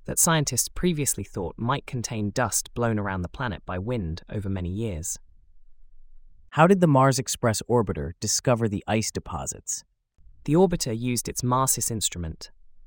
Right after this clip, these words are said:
Speaker 1: a subsurface radar sounder with a forty-meter long antenna, to look for water on the surface and up to five kilometers below the surface. The instrument sends radio waves to a chosen area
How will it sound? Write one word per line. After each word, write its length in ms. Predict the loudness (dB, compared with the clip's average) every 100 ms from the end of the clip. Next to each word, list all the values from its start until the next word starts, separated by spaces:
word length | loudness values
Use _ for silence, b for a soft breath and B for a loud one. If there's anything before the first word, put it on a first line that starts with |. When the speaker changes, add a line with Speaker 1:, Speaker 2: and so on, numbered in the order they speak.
| 4
Speaker 1:
a 40 |
subsurface 760 | 6 6 4 4 2 0 -2 0
radar 340 | 2 2 -2
sounder 520 | -2 -4 -6 -6 -10 -10
with 100 | -8
a 60 | -8
forty-meter 680 | -4 -2 -2 -2 -2 -4 -4
long 260 | -4 -4 -4
antenna, 500 | -6 -6 -6 -6 -10 -16 -20 -20 -20 -8
to 100 | 0
look 180 | 2 0
for 140 | -2 -2
water 340 | 0 0 -2
on 80 | -2
the 80 | 0
surface 640 | 0 0 -4 -6 -6 -8 -12 -8
and 140 | -2 0
up 140 | -2
to 80 | -6
five 400 | -2 2 2 2
kilometers 520 | -4 -2 -2 -4 -6
below 280 | -6 -6 -6
the 100 | -4
surface. 640 | -4 -4 -6 -10 -8 -8 -12 -20 -20 -20 -20 -20 -20 -20 -4
The 140 | 4 4
instrument 420 | 4 2 -2 -2
sends 340 | -2 0 0
radio 360 | 2 2 2 0
waves 320 | -2 -4 -4
to 120 | -6
a 60 | -4
chosen 380 | 0 2 0 -2
area 400 | -4 -6 -6